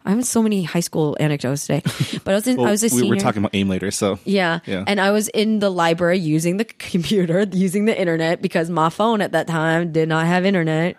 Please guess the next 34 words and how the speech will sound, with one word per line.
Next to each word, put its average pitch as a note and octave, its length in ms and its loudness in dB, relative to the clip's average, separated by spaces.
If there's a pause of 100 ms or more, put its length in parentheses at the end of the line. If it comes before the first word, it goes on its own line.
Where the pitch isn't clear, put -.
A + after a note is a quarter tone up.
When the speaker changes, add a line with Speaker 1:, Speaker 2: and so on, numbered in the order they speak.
Speaker 1:
And - 120 2
it - 20 2
Speaker 2:
Nineties, G#2+ 240 0
nineties G#2+ 300 0
problems? A2+ 420 -4
Speaker 1:
Yeah, F3+ 240 2
ni-, E3+ 340 -2
no, G3+ 140 2
it G#3 300 2
was F#3+ 120 0 (180)
two - 120 -2
thousands. D#3+ 460 2 (340)
But F#3 180 2
my G3 140 2
phone G#3 360 2
was, F#3 360 0
it F3 80 4
was E3 140 2
a - 20 -6
camera G3 240 0
phone, D#3+ 220 0
but D#3 100 0
it D3+ 80 2
didn't D#3+ 220 0
have, D3+ 200 0
like, C3 360 -2 (340)
it E3 80 -2
was D#3+ 80 -2
not D3+ 220 2
a - 20 0
touch, - 420 -4 (120)
you D3+ 100 -2
know, - 220 -6
web. C#3 400 -4